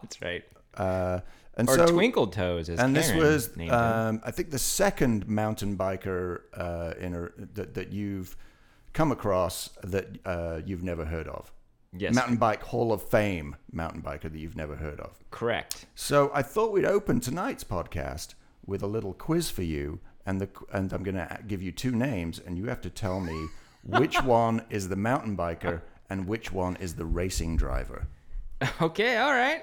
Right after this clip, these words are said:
Speaker 1: Yeah, I got this.
Speaker 2: All right,
Speaker 1: No
Speaker 2: are you ready?
Speaker 1: problem. Do I
Speaker 2: Question
Speaker 1: have, wait,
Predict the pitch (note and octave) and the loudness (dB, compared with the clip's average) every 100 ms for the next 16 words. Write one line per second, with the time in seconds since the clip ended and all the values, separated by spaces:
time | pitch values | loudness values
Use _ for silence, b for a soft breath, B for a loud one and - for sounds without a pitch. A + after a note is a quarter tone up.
0 | - F4+ F4 A2 F2 - A3+ E3+ D#3 A2+ | -8 -4 0 0 -4 -2 4 8 8 6
1 | F#2 - - - - G2 G#2 E3+ A3+ A#3 | -2 -4 -12 -8 0 4 4 4 6 6
2 | A2 G#2+ B2+ G#2 - - - - - - | 8 8 8 4 -6 -20 -20 -20 -20 0
3 | - D#3 F3 E3 - - C#3 C3+ G#2+ | 6 8 8 6 0 0 6 6 4